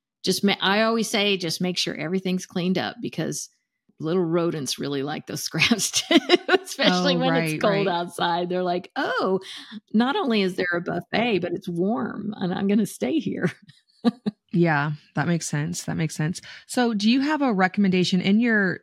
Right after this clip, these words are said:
Speaker 2: you have your top video on YouTube is cut your chicken feed bill in half and it shows,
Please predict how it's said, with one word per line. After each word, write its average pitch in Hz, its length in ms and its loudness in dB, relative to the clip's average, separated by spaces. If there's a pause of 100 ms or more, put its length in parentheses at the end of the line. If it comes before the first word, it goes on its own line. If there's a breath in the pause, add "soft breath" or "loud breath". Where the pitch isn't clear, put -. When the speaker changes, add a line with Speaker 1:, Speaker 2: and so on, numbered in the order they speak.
(120)
Speaker 2:
you 190 100 4
have 202 140 4
your 180 180 2
top 214 360 2
video 175 260 4
on 156 140 2
YouTube 156 360 2
is 147 140 0
cut 190 240 2
your 196 100 2
chicken 175 380 2
feed 165 220 0
bill 165 160 2
in 160 80 0
half 156 340 2
and 160 140 2
it 160 100 -4
shows, 165 580 0